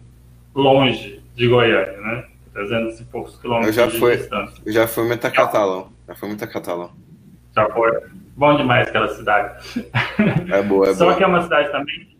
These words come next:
Speaker 1: é, e é uma cidade que é muito perto de Uberlândia, é uma hora
Speaker 2: Exato.
Speaker 1: e pouco de Uberlândia. É, então, de certa forma,
Speaker 2: Uhum.
Speaker 1: a nossa referência de centro urbano,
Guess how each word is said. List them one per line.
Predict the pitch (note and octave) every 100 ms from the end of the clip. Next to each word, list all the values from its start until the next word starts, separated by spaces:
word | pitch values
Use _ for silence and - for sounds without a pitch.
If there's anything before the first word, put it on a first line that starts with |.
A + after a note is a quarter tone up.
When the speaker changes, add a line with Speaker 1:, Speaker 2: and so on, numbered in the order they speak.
| _ A2+
Speaker 1:
é, | G#2+ G#2 - _ _ _ _
e | D3+ C#3+
é |
uma | E3 F3+
cidade | - D#3 D#3+
que | E3+
é |
muito | D#3+ F#3 G3
perto | - C#3+ C#3+ C#3+ -
de |
Uberlândia, | D3 D#3 D#3 C3+ A2+ G2+ G2 G2 _ - - _
é | A#2+ G#2+ G#2+
uma | A#2 B2+
hora | A2 G2
Speaker 2:
Exato. | F#2+ F#2+
Speaker 1:
e |
pouco | D#3+ -
de | G#2+
Uberlândia. | G#2 F#2+ F#2 F2+ _ - - _ _
É, | A2 G2+
então, | - B2+ B2+
de | -
certa | D#3+ C#3 C3
forma, | - C#3+ D3+ D#3 A#2
Speaker 2:
Uhum. | A2
Speaker 1:
a |
nossa | B2 C3 - C3
referência | C3 A#2+ B2 - -
de | A#2+
centro | - C3 B2 A#2+
urbano, | A2+ A2+ A#2 D3+ D3 A2+ G2+